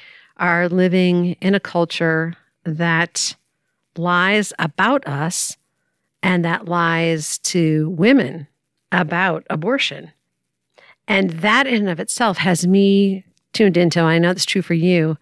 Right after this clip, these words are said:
of us being aware of what those lies are and being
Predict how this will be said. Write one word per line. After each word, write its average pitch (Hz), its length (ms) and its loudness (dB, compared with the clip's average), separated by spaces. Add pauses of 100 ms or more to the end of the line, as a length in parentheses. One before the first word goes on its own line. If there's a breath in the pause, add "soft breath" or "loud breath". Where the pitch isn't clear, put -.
(520 soft breath)
of 175 580 2 (720)
us 214 560 0 (640)
being 190 320 4
aware 165 800 0 (380)
of 170 300 2
what 151 300 -2
those 165 320 0
lies 156 400 -4
are 165 460 -2 (720 soft breath)
and 185 200 4
being 180 300 2